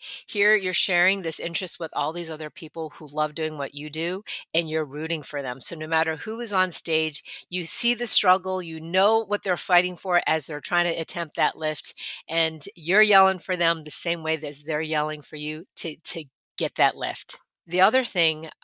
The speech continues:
I learned during the actual competition was that oftentimes we are our own self-limiting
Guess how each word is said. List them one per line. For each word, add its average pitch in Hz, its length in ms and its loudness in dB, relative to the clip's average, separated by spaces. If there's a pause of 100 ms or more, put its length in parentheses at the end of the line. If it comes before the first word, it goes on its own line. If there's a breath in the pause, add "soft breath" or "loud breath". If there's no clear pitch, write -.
I 156 140 4
learned 160 420 -2 (240)
during 160 300 -2
the 147 200 -6
actual 185 380 0
competition 156 880 -8 (480 loud breath)
was 151 340 -2 (160)
that 147 260 2 (260)
oftentimes 170 1120 2 (600 soft breath)
we 170 380 0 (100)
are 160 380 0
our 160 220 0
own 185 360 -4 (480)
self-limiting 160 1400 2